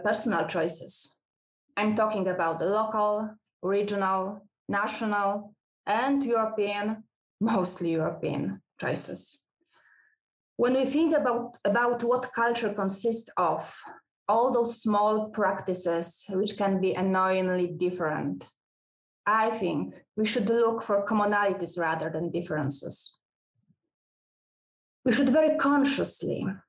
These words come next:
and by design look for what we can call cultural common denominators. They do exist in our cultures.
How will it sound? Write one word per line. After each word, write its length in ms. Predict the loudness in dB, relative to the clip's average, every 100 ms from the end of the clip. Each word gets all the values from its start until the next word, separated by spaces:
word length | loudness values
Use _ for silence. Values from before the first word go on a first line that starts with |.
| _ _ _
and 260 | 0 2 2
by 320 | 2 2 2
design 880 | 2 2 2 2 2 2 0 -2 -8 _
look 320 | 0 2 0 -2
for 320 | 0 2 2
what 260 | 2 0
we 120 | -2 -2
can 260 | -2 -2
call 300 | 0 0 0
cultural 580 | -2 -2 -2 -2 -2 -4 -2
common 300 | 0 0 2
denominators. 1000 | 0 0 0 -2 -6 -8 -2 0 -2 -6 _ _ _ _ _ _ _ -2
They 140 | 2
do 180 | 4 4
exist 520 | 4 2 0 0 -2
in 80 | -2
our 220 | -2 -2
cultures. 760 | -2 -2 -2 -4 -2 -2 -4